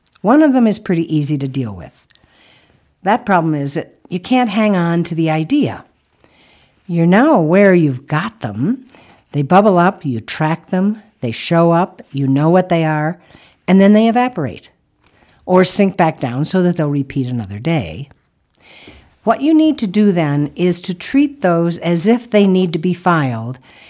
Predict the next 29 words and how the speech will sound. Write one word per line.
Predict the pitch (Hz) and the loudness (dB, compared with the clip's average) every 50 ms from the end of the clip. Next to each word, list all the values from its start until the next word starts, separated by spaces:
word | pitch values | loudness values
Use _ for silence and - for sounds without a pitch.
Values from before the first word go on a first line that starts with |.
| - - - | -20 -14 -4
and | - 180 180 180 | 0 2 4 4
you | 190 226 269 | 6 4 4
create | 269 269 - 262 240 208 180 170 165 160 160 - | 2 0 -4 -2 0 2 2 2 0 0 -2 -6
the | 170 | -10
title | 165 - - - - - 226 226 220 220 220 | -10 -10 -16 -14 -6 -4 -2 0 0 -2 -2
for | 220 - 214 | -2 -2 0
your | 202 196 190 | 0 0 0
file | 185 - 185 170 165 160 147 | -2 0 0 2 2 2 0
folder. | 139 - 123 117 107 104 107 - - _ _ - _ - - _ - | -2 -4 -8 -8 -8 -10 -12 -14 -16 _ _ -20 _ -20 -20 _ -8
It's | - 196 - - | -6 -6 -4 -2
just | 339 349 349 - | -2 -2 -2 0
a | 320 262 | 0 2
word | 226 208 208 196 180 | 4 4 4 4 2
or | 160 | 0
two. | 131 - - 98 78 - _ _ - | -2 -4 -8 -12 -12 -12 _ _ -6
Just | 208 247 247 - - | -6 -4 -4 -4 -4
jot | - 262 262 254 - | -2 -2 -2 -2 -4
down | 214 190 180 165 - _ - | -4 -4 -4 -4 -6 _ -4
anything | - 226 254 294 320 330 - - 311 302 294 294 294 285 - - - - - - _ - | 0 2 4 4 2 2 0 -2 -2 -2 -2 -2 -4 -6 -12 -20 -20 -20 -20 -14 _ 0
that | 196 202 202 | 0 0 2
can | 214 190 170 | 2 2 2
bring | 143 160 185 202 214 202 | 4 4 4 4 4 4
that | 180 175 170 - - | 4 2 0 -2 -4
sensation | - - 180 165 165 156 - 170 156 151 151 - 160 151 143 | -4 -4 -2 -2 -2 -2 -2 -2 -2 -2 -2 -2 -4 -4 -4
back | 143 135 127 127 _ - | -4 -6 -8 -10 _ -14
to | - 113 | -12 -12
you. | 95 82 - - _ _ _ _ _ _ _ _ _ _ _ _ _ _ _ _ _ _ _ _ _ _ _ _ _ _ _ | -12 -12 -16 -20 _ _ _ _ _ _ _ _ _ _ _ _ _ _ _ _ _ _ _ _ _ _ _ _ _ _ _
That's | - 233 240 240 240 - 165 | 0 0 0 0 0 -2 -6
easy. | 143 123 - - - _ | -6 -6 -8 -12 -16 _